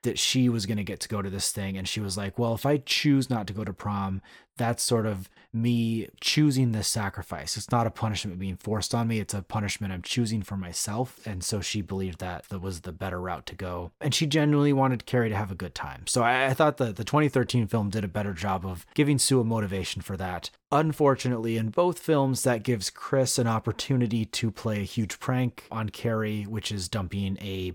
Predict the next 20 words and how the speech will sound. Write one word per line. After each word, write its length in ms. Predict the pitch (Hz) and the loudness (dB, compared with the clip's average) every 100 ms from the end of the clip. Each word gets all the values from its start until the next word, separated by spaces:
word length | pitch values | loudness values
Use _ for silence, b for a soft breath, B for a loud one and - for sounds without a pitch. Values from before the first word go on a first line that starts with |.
| - | -8
bucket 300 | 92 - 101 | -8 -8 -10
of 200 | 95 - | -10 -12
pig's 280 | - 156 131 | -4 -2 -2
blood 320 | - 123 113 - | 0 0 0 -4
on 200 | 104 101 | -4 -4
her 420 | - 104 101 98 - _ - | -4 -4 -4 -6 -10 _ -4
when 420 | 110 98 92 90 | -2 0 -2 -4
she 260 | - - 98 | -6 -4 -2
is 200 | 95 90 | -2 -6
given 440 | - 98 85 90 90 | -4 -4 -4 -6 -6
prom 380 | - 104 90 87 | -4 -4 -4 -6
queen, 400 | - 87 85 90 | -8 -8 -8 -6
which 180 | 110 113 | -4 0
is 80 | 123 | 2
obviously 420 | 110 104 - 101 | 2 0 -4 -6
orchestrated 720 | 101 85 90 - 87 90 87 _ _ _ | -6 -8 -8 -8 -8 -8 -10 _ _ _
by 180 | 113 98 | -2 -2
Chris 360 | - 98 92 95 | -4 -8 -6 -8
as 160 | - | -2
well. 380 | 151 143 135 | 2 4 4